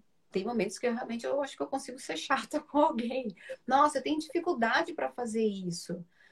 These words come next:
Nossa, eu tô procrastinando em cima disso. Nossa, mas olha que coisa legal que eu posso criar. Então, desenvolver esse olhar interno, esse olhar de curiosidade, de se redescobrir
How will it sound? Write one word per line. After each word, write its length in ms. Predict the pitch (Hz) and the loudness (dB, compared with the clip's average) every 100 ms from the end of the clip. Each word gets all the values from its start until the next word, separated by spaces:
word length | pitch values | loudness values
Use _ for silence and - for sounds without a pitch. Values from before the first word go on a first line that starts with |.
| - | -2
Nossa, 320 | - 294 - | 4 4 4
eu 60 | 226 | 2
tô 120 | 240 | 0
procrastinando 800 | 262 - 294 294 302 247 254 311 | 0 -2 -2 0 -2 0 0 0
em 40 | 285 | -2
cima 340 | - 220 208 | -2 -2 -2
disso. 380 | 190 196 180 - | -2 -4 -4 0
Nossa, 240 | 381 277 | 0 0
mas 120 | 262 | -4
olha 100 | 302 | -2
que 140 | 427 302 | -2 -2
coisa 200 | 233 202 | -2 0
legal 320 | 202 202 190 | 0 0 0
que 60 | 196 | -4
eu 60 | |
posso 320 | 196 185 175 | -6 -6 -8
criar. 400 | 175 196 214 226 - - - | -10 -4 -2 -4 -8 -12 -4
Então, 240 | 208 233 | 0 2
desenvolver 460 | 214 226 233 240 262 | 0 2 4 4 4
esse 220 | 277 247 | 2 2
olhar 280 | 240 226 233 | 4 2 2
interno, 840 | 277 285 233 226 226 - 185 175 _ _ - | -2 0 2 4 2 0 -4 -6 _ _ -4
esse 720 | 180 190 220 220 208 - 220 | -2 4 4 4 0 2 2
olhar 300 | 214 240 262 | 4 2 2
de 100 | 240 | -2
curiosidade, 800 | 233 220 202 185 185 196 196 180 | 4 6 4 0 2 2 0 -4
de 60 | |
se 220 | 180 - 214 | -6 0 2
redescobrir 1080 | 202 277 294 269 - 220 180 214 277 277 | 4 2 2 -4 -6 -4 -2 -2 -2 -6